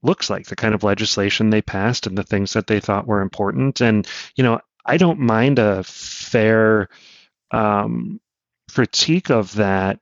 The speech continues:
but you can't just say, you know, Florida's become, you know, Germany from the nineteen thirties at this point, eh, just because, you know, a-, at some point you just kind of lose all credibility in terms of your, um,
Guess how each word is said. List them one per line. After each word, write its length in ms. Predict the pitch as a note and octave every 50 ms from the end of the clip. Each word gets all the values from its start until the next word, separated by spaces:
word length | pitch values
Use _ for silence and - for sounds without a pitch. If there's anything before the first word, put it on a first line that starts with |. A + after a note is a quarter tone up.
| -
but 320 | G#2 B2 A#2 A2+ - - A#2+
you 120 | A2 A2
can't 480 | - - - - C3 B2 A#2+ B2 - -
just 260 | - B2 A#2 G#2 -
say, 680 | - - - - A2 G2+ G#2+ G#2+ G#2 G#2 G2+ G2 G2 - -
you 200 | - C3 A2 G#2
know, 320 | F#2 F#2 F2+ F2 F2+ F2+ E2+
Florida's 680 | - - - - G#2+ G#2+ G#2 G#2 G#2 G#2+ G#2+ G2 - -
become, 800 | - G2+ - - - G2+ F#2+ G2 G2 F#2+ F#2+ F#2 F#2 F#2+ - _ _ _ _
you 100 | - G#2
know, 140 | F#2+ F#2 F2+
Germany 500 | - - G2+ G2 G2 G2+ G#2 G#2 G#2 F#2+
from 260 | - - G#2+ G2 F#2+
the 60 | F#2
nineteen 420 | F#2 F#2 F#2 F#2+ - - G2 F2+
thirties 400 | - G2 F#2+ G2 G2 G#2+ G2 F2
at 120 | - F2+ -
this 160 | - G2 -
point, 400 | - - - G2+ F#2+ G2 - - G#2 A2
eh, 140 | C3 B2+ A#2+
just 320 | - - - A2 - - -
because, 500 | A2+ - - - G#2+ G2+ G2 F#2+ - - - - - - - - - - _
you 80 | - G#2+
know, 140 | G2+ G2 G2
a-, 360 | G2+ B2 A#2+ A#2+ - C3 B2+
at 100 | A2+ -
some 180 | - C#3 C3+
point 320 | - - C3 A#2+ A#2 G#2+ -
you 140 | - A2+ A2
just 260 | - - A#2 G#2 -
kind 140 | - A2 G#2
of 240 | G2+ F2+ - - -
lose 240 | G#2+ A2+ G#2+ G2 G2
all 140 | G2+ F#2+
credibility 680 | F#2+ - - G#2+ G2+ G2+ F2+ G2+ G2 F#2+ G2 F#2+ G2+ F#2+
in 220 | F#2+ F#2+ G#2+ A2 G2
terms 380 | - - G2+ F#2+ F#2 F#2 -
of 280 | G2+ F#2+ F#2 F2+ - -
your, 360 | G#2+ G2 F#2 F#2 F#2 F2+ F2+ - - - - - - - - _ _ _
um, 480 | - G2 F#2+ F2+ F2 F2 F2+ F#2 - F3